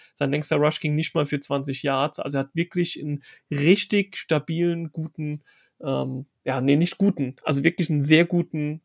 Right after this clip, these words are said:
Rush-Yards-Durchschnitt gehabt und, ähm, auch damit nochmal gefestigt, warum er so viel, äh, Snaps auch diese Saison bekommen hat. Parker, Henry und Myers,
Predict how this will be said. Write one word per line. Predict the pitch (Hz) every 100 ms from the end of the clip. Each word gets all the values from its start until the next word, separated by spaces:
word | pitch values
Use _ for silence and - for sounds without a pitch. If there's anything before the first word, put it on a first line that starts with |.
| -
Rush-Yards-Durchschnitt | 151 147 - 147 143 - 156 151 147 139
gehabt | 143 139 143 - - - _ _
und, | 143 131 131 127
ähm, | 127 120
auch | 131
damit | - 127 139
nochmal | 139 127 131 127 135
gefestigt, | - - 147 - 151 139 -
warum | 127 139 143 139 - - _
er | - 131
so | 143
viel, | - 147 139 139 139
äh, | - 135
Snaps | 139 - 147 -
auch | 147
diese | - 160 151
Saison | 147 147
bekommen | 143 165 165 165
hat. | 165 - _ _ _ _ _ _ _ _ - - - - _ -
Parker, | 156 175 190
Henry | 175 185 180
und | 156
Myers, | 147 175 233 254 -